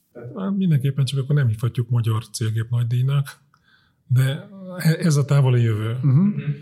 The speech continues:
Speaker 1: Tehát én, én továbbra is azt gondolom, hogy próbáljunk itt a hazánk mezőjén megkeresni a legjobb géptervezőket, ebből kialakítani egy klasztert. Tehát én most már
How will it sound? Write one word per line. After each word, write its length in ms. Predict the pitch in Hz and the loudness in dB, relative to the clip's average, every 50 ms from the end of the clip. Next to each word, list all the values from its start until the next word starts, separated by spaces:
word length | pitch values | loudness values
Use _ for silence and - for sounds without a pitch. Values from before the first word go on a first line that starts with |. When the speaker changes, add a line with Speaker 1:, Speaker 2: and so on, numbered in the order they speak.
| - _ | -14 _
Speaker 1:
Tehát 180 | - 135 123 | -4 -2 0
én, 120 | 139 135 143 | 2 2 2
én 240 | 147 151 151 151 143 | 2 2 4 2 2
továbbra 220 | 160 160 143 135 | 2 2 0 0
is 40 | 139 | 0
azt 80 | 131 | 2
gondolom, 240 | 127 131 131 127 127 | 2 2 4 4 2
hogy 160 | 123 120 123 | 2 0 -2
próbáljunk 480 | - - - 151 139 135 131 127 123 139 131 127 | -4 -2 -2 0 0 2 2 2 0 0 -2 -2
itt 160 | 123 120 123 - | -2 -2 -2 -2
a 60 | 117 113 127 151 160 160 160 151 | -2 -2 -2 -4 -6 -8 -6 -8
hazánk 560 | 139 - - 143 135 123 123 120 117 - - - | -8 -4 0 0 2 4 2 2 0 -2 -4 -2
mezőjén 800 | 131 123 127 123 113 117 117 117 113 110 110 110 107 - _ _ _ _ _ _ _ _ _ _ _ _ _ _ _ _ _ _ _ _ _ _ _ _ | 0 2 2 2 2 2 2 2 0 0 -2 -2 -4 -6 _ _ _ _ _ _ _ _ _ _ _ _ _ _ _ _ _ _ _ _ _ _ _ _
megkeresni 460 | - 135 123 - 135 127 117 - - 120 | -2 -2 0 0 0 0 0 0 0 0
a 40 | |
legjobb 360 | 113 120 120 123 123 120 120 131 | 0 2 0 0 0 0 -2 -2
géptervezőket, 1000 | - 139 135 131 - 143 135 135 139 135 131 147 143 139 - 160 156 151 151 - | -2 -2 -4 -2 -2 -4 -2 -2 -2 -2 0 -2 -2 -2 -2 -2 -2 -2 -4 -4
ebből 300 | - 151 131 123 131 123 | -2 0 0 2 0 -2
kialakítani 600 | - - 143 131 127 123 - 120 117 123 110 107 | 0 0 -2 0 0 0 0 -2 0 0 -2 -2
egy 120 | 101 95 | -2 -6
klasztert. 680 | 101 - 113 120 120 - - - 147 151 170 160 - _ | -4 -4 -4 -2 -2 -4 -6 -4 -4 -4 -4 -4 -8 _
Tehát 200 | - 123 120 - | -4 -4 -4 -4
én 120 | 139 147 | -2 -2
most 260 | 143 143 143 135 - - | 0 2 0 0 0 -2
már 120 | 139 139 | -4 -2